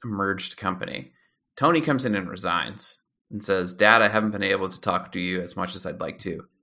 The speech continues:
We're just not as close as we used to be." I think that, in part, changes his tune. He leaves the meeting, doesn't sign the contract.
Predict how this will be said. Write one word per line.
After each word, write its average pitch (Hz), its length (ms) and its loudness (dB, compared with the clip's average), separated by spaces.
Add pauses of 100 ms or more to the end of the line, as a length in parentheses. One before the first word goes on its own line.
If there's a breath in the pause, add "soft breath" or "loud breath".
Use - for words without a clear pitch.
(140)
We're 110 80 -10
just 101 160 -2
not 95 120 0
as 90 100 -2
close - 300 -4
as - 140 -12
we 131 60 -10
used - 160 -6
to - 80 -18
be." 98 280 -8
I 117 140 6
think 117 160 -2
that, 95 260 0 (300 soft breath)
in 139 220 4
part, 113 260 6
changes 98 400 -4
his - 120 -6
tune. 95 360 -4 (500)
He 104 200 -2
leaves 127 260 2
the 117 80 0
meeting, 95 340 0
doesn't 110 300 4
sign 95 160 -2
the 90 80 -6
contract. 87 640 -6